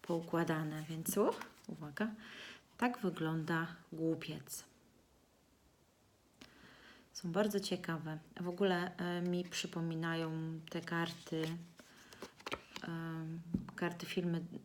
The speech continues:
mm, s-, takie postacie z, postaci z filmów, e, Tima Burtona. Tu mamy magika. Tak wygląda magik. E, mamy miecz,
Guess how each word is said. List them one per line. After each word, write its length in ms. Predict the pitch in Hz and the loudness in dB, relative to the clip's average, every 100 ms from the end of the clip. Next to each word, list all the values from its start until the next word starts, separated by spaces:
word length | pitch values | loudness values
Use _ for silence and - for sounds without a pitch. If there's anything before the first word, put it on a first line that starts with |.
| - | -6
mm, 600 | 165 165 170 175 - - | -4 -2 -2 -2 -2 -2
s-, 240 | - - - 87 180 - - | -2 -4 -4 -6 -6 -6 -4
takie 280 | - 175 180 | -4 0 0
postacie 460 | 180 180 226 220 185 | 0 2 4 6 4
z, 220 | - - | 2 0
postaci 400 | - 196 214 185 | -2 0 2 2
z 100 | - | 2
filmów, 460 | 196 180 180 - 175 | 4 6 4 2 2
e, 120 | 170 | 4
Tima 260 | 185 196 | 4 4
Burtona. 460 | 165 165 - 165 156 - - - - - - - - - - - - - - - - _ _ _ - | 4 2 2 2 0 -6 -18 -20 -20 -18 -18 -18 -18 -20 -20 -20 -20 -20 -20 -20 -20 _ _ _ -4
Tu 120 | 175 | 0
mamy 500 | 170 160 160 175 190 - - - - - - | 2 2 2 2 0 -4 -18 -20 -20 -20 -4
magika. 560 | 165 151 160 151 - 160 - - - | -2 0 -2 -4 -6 -8 -8 -16 -16
Tak 120 | - 170 | -8 -6
wygląda 460 | 170 170 165 165 | -4 -4 -4 -2
magik. 720 | 165 160 156 156 190 190 - - - - - _ _ _ _ - - - - - _ - | -2 -2 -4 -6 -8 -10 -12 -16 -18 -20 -20 _ _ _ _ -20 -20 -20 -20 -20 _ -6
E, 40 | |
mamy 560 | 160 160 156 160 165 160 | -4 -2 -2 -2 -2 -2
miecz, 880 | 156 156 175 214 - - - - | -2 -2 0 0 -2 2 4 4